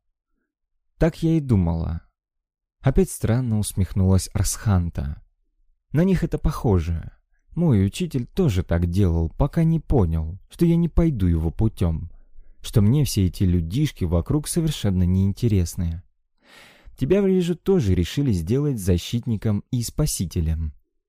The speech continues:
«Что в этом плохого?» Спокойно поинтересовался Кейсав, начав подозревать представителя каких сил видит перед собой. «А какое тебе до них дело?» поинтересовалась женщина.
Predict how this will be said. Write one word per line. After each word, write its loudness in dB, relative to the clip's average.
«Что -4
в 0
этом -2
плохого?» 0
Спокойно 0
поинтересовался 0
Кейсав, -4
начав 0
подозревать 0
представителя 0
каких -4
сил 0
видит -4
перед 0
собой. -2
«А -2
какое 0
тебе 0
до 0
них -2
дело?» 0
поинтересовалась 2
женщина. -2